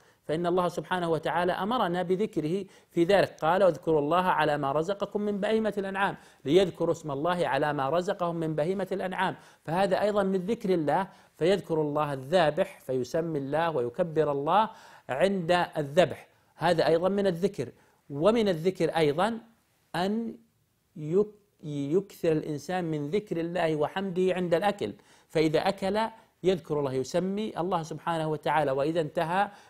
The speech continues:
من الأكل ومن الشرب يحمد الله سبحانه وتعالى.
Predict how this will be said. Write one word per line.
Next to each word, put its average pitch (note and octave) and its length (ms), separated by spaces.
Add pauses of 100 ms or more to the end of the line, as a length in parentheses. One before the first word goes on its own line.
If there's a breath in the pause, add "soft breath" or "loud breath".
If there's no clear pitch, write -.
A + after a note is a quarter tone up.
(120)
من D#3 140
الأكل E3+ 420
ومن D3 240
الشرب F3 380 (260 loud breath)
يحمد E3+ 380
الله E3 280
سبحانه D#3 420
وتعالى. D3+ 540